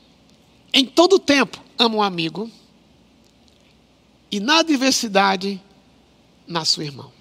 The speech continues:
O amigo é aquele que não depende de ver o outro todo dia. Não é aquele que diz: "Puxa,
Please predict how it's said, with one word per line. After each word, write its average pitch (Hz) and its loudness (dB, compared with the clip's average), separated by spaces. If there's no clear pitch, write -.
O 311 2
amigo 294 4
é 302 8
aquele 349 8
que 320 6
não 370 8
depende 294 4
de 277 4
ver 269 8
o 254 0
outro 262 6
todo 294 0
dia. 226 -2
Não 370 8
é 370 8
aquele 330 8
que - 2
diz: 311 6
"Puxa, 339 6